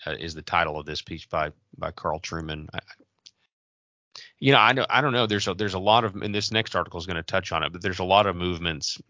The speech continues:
uh, a lot of, lot of things going on right now, um, just in response to the state of the country. And I think some of 'em are good and some of 'em, you know, are bad, or some of 'em could be good at first and then go off the rails and be bad, you know. Um,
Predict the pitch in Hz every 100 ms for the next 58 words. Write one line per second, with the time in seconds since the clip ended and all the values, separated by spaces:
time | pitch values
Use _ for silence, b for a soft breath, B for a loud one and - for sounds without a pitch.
0 | _ _ _ _ _ _ _ _ _ -
1 | 98 92 95 95 - 101 92 87 101 92
2 | 87 95 90 90 90 87 82 85 85 82
3 | 82 - 85 80 78 78 - 85 87 92
4 | 82 80 - 87 82 - - 82 76 92
5 | 80 78 - 87 85 82 85 85 87 90
6 | 85 - 92 80 80 76 90 85 87 80
7 | - 90 82 80 80 - _ 87 76 85
8 | 82 - _ 64 78 73 _ 85 82 87
9 | 92 85 - 110 95 90 - - 113 -
10 | _ b b b _ 101 104 95 110 104
11 | - 107 107 107 107 104 107 101 98 98
12 | 98 101 98 95 98 95 92 90 95 95
13 | 92 95 98 - 85 82 82